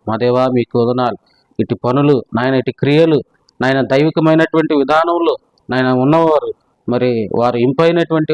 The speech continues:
వాసనగా, పరిమళ వాసనగా మెడల ఉంటున్నారని నాయన మీరు తెలియజేశారు. కనుక ప్రభువా, మరి పాపాన్ని విడిచిపెట్టి, లోక సంబంధమైన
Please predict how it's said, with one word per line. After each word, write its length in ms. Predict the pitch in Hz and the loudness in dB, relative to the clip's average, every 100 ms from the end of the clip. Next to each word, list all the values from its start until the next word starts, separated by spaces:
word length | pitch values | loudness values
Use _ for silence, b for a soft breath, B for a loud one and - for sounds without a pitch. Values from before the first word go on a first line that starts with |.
| 127 | 0
వాసనగా, 420 | 123 - 113 104 - - | -2 -2 0 -2 -4 -2
పరిమళ 320 | 139 160 170 165 | 0 2 2 2
వాసనగా 440 | 147 - 131 120 - B B - | 0 0 0 0 -4 B B -4
మెడల 280 | 120 127 147 127 | 0 2 2 2
ఉంటున్నారని 640 | 135 156 151 147 139 120 - _ _ - | 0 0 0 0 -2 -6 -14 _ _ -6
నాయన 220 | 117 127 | -2 0
మీరు 220 | 123 120 - | 0 0 -2
తెలియజేశారు. 640 | 127 139 131 123 - 107 - _ _ _ - | 0 0 0 -2 -2 -4 -6 _ _ _ -4
కనుక 200 | 127 131 135 | -2 -2 0
ప్రభువా, 340 | 131 123 131 113 - _ _ | 0 2 0 -2 -8 _ _
మరి 140 | 120 117 131 | -2 -2 0
పాపాన్ని 400 | 131 143 147 147 | 0 2 0 2
విడిచిపెట్టి, 500 | 147 - 147 156 151 135 120 | 0 -2 -2 0 -2 -2 -2
లోక 180 | 143 | -2
సంబంధమైన 520 | 147 151 156 160 160 | -2 0 2 4 4